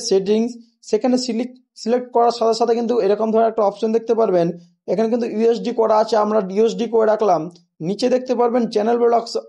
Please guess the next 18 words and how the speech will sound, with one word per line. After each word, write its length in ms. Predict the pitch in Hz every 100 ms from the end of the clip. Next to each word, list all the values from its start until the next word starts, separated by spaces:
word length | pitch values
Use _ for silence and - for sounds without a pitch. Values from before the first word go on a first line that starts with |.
| 185
একটা 160 | 185 208 180
অপশন 220 | 180 226 226
রয়েছে, 300 | 233 226 175 165 - _ -
সেখান 200 | - 226 220
থেকে 120 | 226 226
আপনারা 220 | 233 233 233
কান্ট্রি 360 | 202 202 220 233 -
সিলেক্ট 240 | 233 226
করে 120 | 233 226
নেবেন। 200 | 208 180 -
আপনাদের 300 | 156 208 226 226
যদি 120 | 233 180
বাংলাদেশ 360 | 180 202 208 233 233
হয়ে 160 | 202 220
থাকে, 140 | 220 226
তাহলে 160 | 220 202
আপনারা 240 | 208 214 202 185
বাংলাদেশ 320 | 196 208